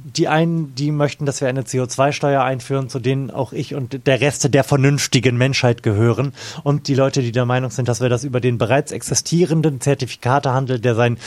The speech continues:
Scheitern <laughs> hinlänglich seit fünfzehn Jahren unter Beweis stellt, regeln sollten. Also wir machen das mit dem Zertifikatehandel. Das, das Gute am Zertifikatehandel, wenn man denn was darin finden möchte, ist,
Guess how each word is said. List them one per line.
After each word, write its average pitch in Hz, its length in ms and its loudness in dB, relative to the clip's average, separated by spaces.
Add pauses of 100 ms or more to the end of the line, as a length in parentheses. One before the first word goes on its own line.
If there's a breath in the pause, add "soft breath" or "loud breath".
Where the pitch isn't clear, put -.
(220 loud breath)
Scheitern 156 720 0
<laughs> - 40 -20 (640 loud breath)
hinlänglich 170 600 2
seit 139 320 0 (140)
fünfzehn 151 480 0
Jahren 123 320 2
unter 120 220 -6
Beweis 120 380 -2
stellt, 143 380 -2 (360 loud breath)
regeln 139 400 0
sollten. 147 440 0 (240 loud breath)
Also 131 160 0
wir 151 80 4
machen 147 180 2
das 147 140 0
mit 143 100 0
dem 139 140 -2
Zertifikatehandel. 147 1000 -2 (1120 loud breath)
Das, 139 240 -2
das 143 220 0
Gute 202 320 2
am 151 120 -4
Zertifikatehandel, 127 1000 -2
wenn 131 120 2
man 131 240 -2
denn 123 200 -2
was 127 160 0
darin 123 280 -2
finden 139 300 -6
möchte, 135 320 -4
ist, - 440 -4